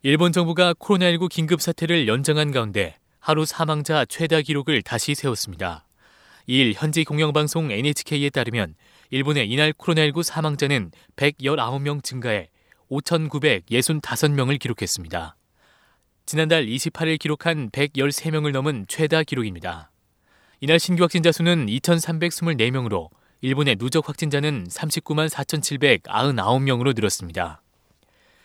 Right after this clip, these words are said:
일본 정부는 전국 열한 개 지역에 발효 중인 코로나 일구 긴급 사태를 도쿄도 등 열 개 지역에 대해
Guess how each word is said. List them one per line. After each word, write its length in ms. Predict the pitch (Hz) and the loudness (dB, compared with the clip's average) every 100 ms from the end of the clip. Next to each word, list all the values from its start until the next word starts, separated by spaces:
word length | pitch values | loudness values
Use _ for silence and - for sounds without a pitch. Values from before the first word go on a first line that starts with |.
| - | -4
일본 220 | 143 170 | 2 4
정부는 460 | 165 156 165 160 101 | 4 0 0 -2 -4
전국 380 | - 156 170 135 | -2 0 0 0
열한 240 | 151 165 | 2 2
개 120 | 160 | 0
지역에 320 | 156 156 147 156 | 0 0 2 0
발효 320 | - 139 143 | 0 -2 -2
중인 340 | 135 127 87 - - - | -2 -2 -4 -6 -20 -4
코로나 240 | 180 165 | 0 2
일구 220 | 156 160 | 2 0
긴급 340 | 156 143 151 143 | -2 0 0 0
사태를 440 | 143 - 113 85 - - - - | -4 -4 -2 -2 -6 -20 -20 -6
도쿄도 320 | 151 156 151 | -4 2 2
등 280 | 143 160 101 | 2 -2 -2
열 100 | 110 | -2
개 200 | 135 156 | 0 0
지역에 320 | 147 151 143 | 0 0 0
대해 340 | 131 131 110 | 0 0 0